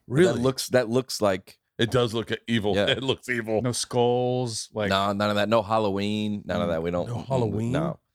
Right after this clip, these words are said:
Speaker 2: we don't mess with
Speaker 1: So
Speaker 2: any
Speaker 1: your
Speaker 2: of that.
Speaker 1: parents were Mennonite?
Speaker 2: Yeah. They
Speaker 1: And
Speaker 2: broke
Speaker 1: the
Speaker 2: away from Amish. So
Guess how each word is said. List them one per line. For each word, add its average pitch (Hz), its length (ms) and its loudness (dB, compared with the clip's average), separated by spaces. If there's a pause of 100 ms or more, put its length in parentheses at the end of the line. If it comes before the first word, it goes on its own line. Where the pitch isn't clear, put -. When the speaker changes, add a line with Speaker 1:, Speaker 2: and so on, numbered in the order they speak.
(140)
Speaker 2:
we 76 60 -8
don't 71 160 -4
mess 82 180 -4
with - 100 -4
Speaker 1:
So - 60 4
Speaker 2:
any 156 100 2
Speaker 1:
your 135 100 -2
Speaker 2:
of 123 60 -4
that. - 60 -6
Speaker 1:
parents 180 360 -2
were 147 120 0
Mennonite? 101 600 -2
Speaker 2:
Yeah. 82 240 -6 (480)
They 117 140 6
Speaker 1:
And 117 80 2
Speaker 2:
broke 131 180 4
Speaker 1:
the 127 60 -2
Speaker 2:
away 117 160 4
from 101 280 -8
Amish. 80 560 -4
So 95 100 -2